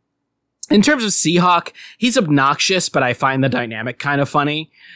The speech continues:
Um, the moment where they arrive and there's no one there, and then a single soldier up in the tower goes, "Halt!"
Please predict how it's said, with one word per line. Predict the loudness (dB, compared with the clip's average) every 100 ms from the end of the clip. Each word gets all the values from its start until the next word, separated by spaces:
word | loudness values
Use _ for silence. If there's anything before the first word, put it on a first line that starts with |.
| -8
Um, | 0 2 2 0 0 -2 -6 -10 _ _ _
the | 0
moment | 2 2 0 2
where | 2 2
they | 2 0 0 -2 -2 -4
arrive | 0 2 4 4 2 0
and | -2
there's | -2
no | 0
one | 0 0
there, | 0 0
and | 0 -2
then | -4
a | -4
single | 0 0 0
soldier | 0 0 2 -2
up | -2
in | -2
the | -4
tower | -2 0 0
goes, | -2 -2
"Halt!" | 2 4 4 0 -2